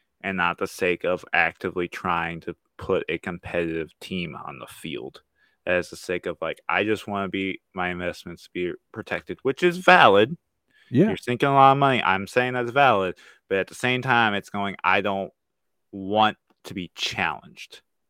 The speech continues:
Speaker 1: I don't wanna be forced to spend more. I don't wanna be forced to try to have to put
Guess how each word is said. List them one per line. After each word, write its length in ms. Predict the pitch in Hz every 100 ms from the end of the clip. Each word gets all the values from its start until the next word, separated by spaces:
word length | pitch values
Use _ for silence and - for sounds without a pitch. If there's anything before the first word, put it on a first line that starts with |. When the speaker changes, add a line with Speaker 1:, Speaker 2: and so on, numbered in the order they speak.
| _ _ _ -
Speaker 1:
I 60 | 101
don't 160 | 101
wanna 140 | 104 90
be 80 | 78
forced 600 | - - 131 110 - -
to 80 |
spend 360 | - - 90 85
more. 280 | 82 85 82
I 60 | 85
don't 120 | 85
wanna 120 | 82
be 80 | -
forced 400 | - 113 110 -
to 80 | 104
try 380 | - 90 85 - _ _ _ _
to 200 | - 76 -
have 420 | - 117 107 -
to 120 | 104
put 280 | - 95 82